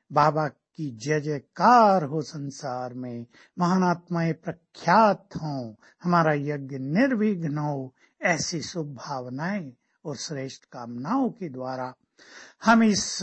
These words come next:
नए वर्ष को बहुत उज्जवल, बड़ा महान, बड़ा सुखदायी सफलता मूर्त बनाएंगे।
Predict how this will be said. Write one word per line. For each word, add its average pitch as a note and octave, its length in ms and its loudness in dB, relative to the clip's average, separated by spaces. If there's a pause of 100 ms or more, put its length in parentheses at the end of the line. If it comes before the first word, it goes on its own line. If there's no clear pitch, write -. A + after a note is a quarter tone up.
(340)
नए G3+ 280 6
वर्ष F#3 480 2 (100)
को F3+ 120 2
बहुत E3 520 0 (240)
उज्जवल, F3 640 2
बड़ा C#3+ 260 -6
महान, E3 720 0
बड़ा D3 220 -4
सुखदायी F3 720 0
सफलता C#3+ 680 -8
मूर्त G3+ 420 -2
बनाएंगे। F#3+ 760 2